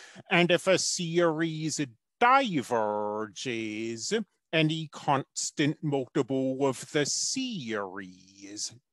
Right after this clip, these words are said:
diverges. What this limit is telling you is that as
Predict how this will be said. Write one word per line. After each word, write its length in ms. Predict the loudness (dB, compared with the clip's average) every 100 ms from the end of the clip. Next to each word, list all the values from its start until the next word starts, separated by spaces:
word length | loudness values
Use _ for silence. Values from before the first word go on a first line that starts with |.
| 0
diverges. 2250 | 2 2 -2 -6 -8 -6 -6 -6 -8 -10 -12 -14 -14 -14 -12 -14 -16 -16 -16 -14 -12 -10 -12 _ _ _ _ _ _ _ _ _ _ _
What 220 | 4 4
this 240 | 6 4 4
limit 400 | 6 8 8 4
is 240 | 2 0
telling 540 | -8 0 2 4 4 2
you 320 | -2 -8 -4
is 160 | -4 2
that 180 | 4
as 240 | 6 4